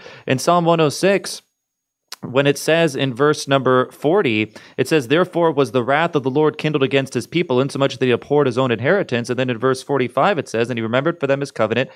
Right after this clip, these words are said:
and repented according to the multitude of his mercy." So we see God repenting over and over again in the Bible because it's based on the context. The word is based on the context. And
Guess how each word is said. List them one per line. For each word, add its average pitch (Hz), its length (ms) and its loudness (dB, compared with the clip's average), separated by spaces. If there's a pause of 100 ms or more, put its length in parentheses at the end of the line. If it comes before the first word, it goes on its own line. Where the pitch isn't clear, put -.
(300)
and 135 180 -2
repented 143 540 -2
according 139 340 -2
to 156 60 -4
the 147 80 -4
multitude 113 340 -2
of 139 80 -6
his 170 120 -6
mercy." 208 280 -6
So 160 160 -4
we 180 100 0
see 190 180 -8
God 185 280 2
repenting 139 420 -2 (280)
over 175 180 2
and 170 80 0
over 160 180 0
again 147 220 -2
in 131 60 -4
the 117 80 -4
Bible 160 500 0 (260)
because 156 500 0 (420)
it's 165 280 0
based 180 480 -2
on 170 100 2
the 160 100 -2
context. 160 960 -6
The 135 120 -2
word 139 520 2
is 123 220 -2
based 156 340 0
on 143 80 0
the 120 80 -4
context. - 680 -6
And 117 160 -4